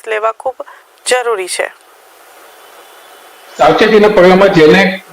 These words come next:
Speaker 2: નોન તકલીફ છે, જેને ખબર જ છે કે મને આ પ્રોબ્લેમ છે, એવા લોકોએ પોતાની પાસે જે ઇન્હેલેશનનું સાદું ડિવાઇસ હોય, જે બી વાપરતા હોય, એ લઈને રા-, ફરવું જોઈએ. બીજું, માસ્કનો ઉપયોગ કરવો જોઈએ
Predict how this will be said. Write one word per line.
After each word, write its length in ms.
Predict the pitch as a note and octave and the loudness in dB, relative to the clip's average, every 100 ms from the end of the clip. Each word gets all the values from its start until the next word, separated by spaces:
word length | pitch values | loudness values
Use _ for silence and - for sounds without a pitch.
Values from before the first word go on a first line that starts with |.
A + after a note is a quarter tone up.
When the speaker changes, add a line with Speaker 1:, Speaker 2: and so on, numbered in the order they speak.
| D3+ | 0
Speaker 2:
નોન 300 | D3+ F3+ G3+ | 2 2 2
તકલીફ 280 | - F3+ E3+ | 0 0 0
છે, 160 | G3 | 0
જેને 260 | D#3 D3+ E3 | 2 2 2
ખબર 340 | D3+ C#3+ E3+ | 2 2 2
જ 80 | E3 | 2
છે 100 | F3 | 0
કે 120 | D#3+ | 0
મને 240 | D#3 D#3 E3 | 0 4 4
આ 160 | D#3+ | 2
પ્રોબ્લેમ 420 | D#3 D3+ C#3 D#3+ E3 | 2 0 2 2 0
છે, 240 | F3+ E3 - - - - | 2 2 2 -6 -18 -8
એવા 180 | D3+ E3+ | 0 2
લોકોએ 360 | E3 E3 E3+ F3 | 2 2 2 2
પોતાની 560 | F3+ - D3+ D#3+ E3 | -2 -16 -6 0 0
પાસે 340 | D#3 D3+ D#3 D#3+ | 2 0 2 2
જે 320 | D#3+ - E3 | 2 -2 -2
ઇન્હેલેશનનું 760 | F#3 D#3 E3 D#3+ - D#3+ D#3+ | 2 2 2 2 0 0 0
સાદું 380 | D3+ D3 C#3+ D#3+ | 2 0 2 0
ડિવાઇસ 400 | D3 D3 D3+ D3+ | 2 2 4 4
હોય, 140 | D#3 D#3+ | 2 2
જે 220 | D3+ C#3+ | 0 -4
બી 120 | D#3 | -2
વાપરતા 420 | D3+ - D3+ - | -2 0 0 -2
હોય, 320 | F3 - - - | -8 -10 -16 -16
એ 80 | |
લઈને 300 | C#3 C#3 D3 | -6 -4 0
રા-, 320 | D3+ D3 B2+ - - | 2 2 0 -10 -10
ફરવું 280 | C#3 D3+ C#3+ | -2 -2 0
જોઈએ. 360 | C#3+ D#3+ - - _ - - - - | 0 0 -4 -6 _ -20 -20 -20 -20
બીજું, 480 | D#3+ D#3 F3 G#3+ C3+ | -16 -4 -2 0 2
માસ્કનો 460 | C3+ D#3 - F#3 F3+ | 2 2 2 2 2
ઉપયોગ 300 | D3+ F3 - | 2 0 2
કરવો 240 | D3+ D3+ | 2 2
જોઈએ 400 | D3+ D3 E3 F3 | 2 2 4 0